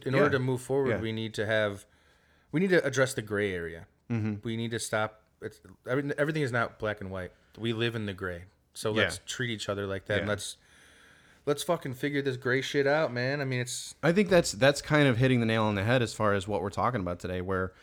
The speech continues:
Speaker 2: you know, with all of this crazy stuff happening, so many people that were, you know, stuck at home, either working from home or not working at all, and all of this pent-up stress
Speaker 1: Mm-hmm.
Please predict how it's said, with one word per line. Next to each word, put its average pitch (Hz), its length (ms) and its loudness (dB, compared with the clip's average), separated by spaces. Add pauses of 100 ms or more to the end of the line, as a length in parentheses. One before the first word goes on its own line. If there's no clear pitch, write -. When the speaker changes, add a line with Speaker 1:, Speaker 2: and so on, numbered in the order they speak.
(380)
Speaker 2:
you 113 100 0
know, 113 100 2
with 113 340 2
all 127 260 4
of 143 60 2
this 131 140 -2
crazy 113 320 0
stuff 104 220 -2
happening, 87 360 -4
so 131 220 2
many 127 180 2
people 104 300 -2
that 87 180 -4
were, 90 300 -6
you 90 80 -12
know, 87 60 -8
stuck 101 260 -2
at 95 80 -6
home, 98 240 -4
either 85 160 -6
working 123 260 -4
from 123 140 -6
home 113 240 0
or 92 60 0
not 90 200 0
working 92 260 -6
at 82 60 -6
all, 110 340 0 (360)
and 92 480 -2 (840)
all 143 280 4
of 131 140 -2
this 107 200 -2
pent-up 123 640 -4
stress 101 760 -2
Speaker 1:
Mm-hmm. 104 100 -8